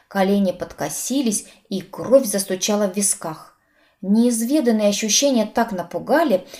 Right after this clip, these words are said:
что я тут же резко отскочила от архимага и заметила, что Анджей уже не злится. «Вы!» выдохнула я,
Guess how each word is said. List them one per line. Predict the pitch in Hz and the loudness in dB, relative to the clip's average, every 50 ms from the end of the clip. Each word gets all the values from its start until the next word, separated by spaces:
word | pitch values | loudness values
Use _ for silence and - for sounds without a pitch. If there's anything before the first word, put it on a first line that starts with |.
| - - | -20 -16
что | - - 208 | -6 -2 0
я | 208 220 220 | 2 2 2
тут | 220 220 - _ - 349 349 254 220 | 2 0 -10 _ 0 0 0 2 4
же | 226 226 | 4 4
резко | 220 226 220 196 - - 185 | 6 4 2 0 0 0 -2
отскочила | 175 175 - - 208 190 190 - - 208 185 170 | -2 -2 -2 -2 -2 0 0 0 -2 2 2 0
от | 170 - | 0 0
архимага | 151 160 - - - 175 180 196 247 302 320 302 302 | -4 -6 -6 -8 -8 -6 -2 0 2 2 4 4 4
и | - - - 196 185 | 2 2 0 -4 0
заметила, | - 190 185 185 196 233 262 262 254 247 247 | 2 2 2 2 2 0 0 0 0 -2 -2
что | 247 - - 202 - - - | -2 -2 0 -2 -2 -2 -2
Анджей | 165 170 170 175 196 202 247 277 269 - | -2 -2 -2 -2 -2 0 0 -2 -2 -2
уже | 208 185 175 185 | -4 -2 0 0
не | 185 190 185 | 0 0 -4
злится. | 180 - 170 165 156 - - - - - - - _ _ _ _ _ _ - - - _ _ _ _ _ - | -6 -6 -8 -10 -12 -10 -12 -10 -10 -12 -14 -14 _ _ _ _ _ _ -20 -20 -20 _ _ _ _ _ -18
«Вы!» | 359 392 480 587 622 605 571 508 359 - - - - - - - | -14 -4 4 8 10 10 10 10 6 2 -8 -12 -18 -18 -8 -4
выдохнула | 214 208 240 226 208 196 196 - 196 185 175 170 180 | 0 2 2 4 2 2 0 0 -4 -4 -2 -2 -2
я, | 170 170 233 285 330 | -2 0 0 0 0